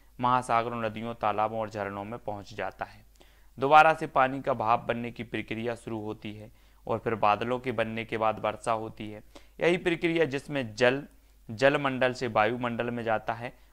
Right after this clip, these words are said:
और वायुमंडल से जलमंडल में आता है, ये क्या कहलाती है,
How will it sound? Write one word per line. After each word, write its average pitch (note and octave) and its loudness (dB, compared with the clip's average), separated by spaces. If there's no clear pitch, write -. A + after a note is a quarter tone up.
और B2+ 2
वायुमंडल A2 2
से A2+ -10
जलमंडल G#2 -6
में A2 -8
आता G2+ -6
है, A2 -10
ये D3 0
क्या C3+ 2
कहलाती A#2 -4
है, - -10